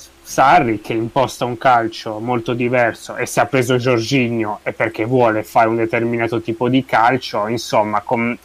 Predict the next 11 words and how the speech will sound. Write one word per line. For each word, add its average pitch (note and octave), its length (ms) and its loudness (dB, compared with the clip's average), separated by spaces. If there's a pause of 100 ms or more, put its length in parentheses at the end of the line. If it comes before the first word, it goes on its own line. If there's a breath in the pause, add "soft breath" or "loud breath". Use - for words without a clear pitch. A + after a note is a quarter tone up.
(160)
giocatori C#3+ 800 2 (220)
già E3+ 180 2
da F3 120 8
ter-, D3 300 2 (120)
con C#3+ 180 2
determinate C3 640 0
caratteristiche, A2+ 880 -4
abituati B2+ 760 2
a A2 80 -2
certi A#2+ 360 -4
principi, B2+ 840 0